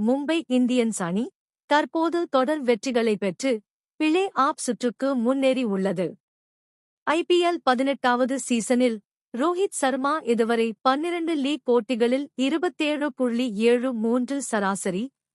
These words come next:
நூற்று ஐம்பது புள்ளி ஒன்பது ஒன்பது ஸ்ட்ரைக் ரேட்டில் முன்னூற்று ஐந்து ரன்களை குவித்துள்ளார். ஒரு போட்டியில்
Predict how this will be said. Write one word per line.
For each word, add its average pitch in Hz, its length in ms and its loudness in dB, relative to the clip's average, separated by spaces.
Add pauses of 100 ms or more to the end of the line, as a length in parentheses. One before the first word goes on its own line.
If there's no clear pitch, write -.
நூற்று 320 380 -2
ஐம்பது 262 520 -2
புள்ளி 247 380 0
ஒன்பது 254 600 0
ஒன்பது 247 420 0
ஸ்ட்ரைக் 247 380 -2
ரேட்டில் 233 480 0 (100)
முன்னூற்று 320 580 -2
ஐந்து 247 380 2
ரன்களை 220 420 0 (120)
குவித்துள்ளார். 202 680 0 (920)
ஒரு 240 300 4
போட்டியில் 269 600 0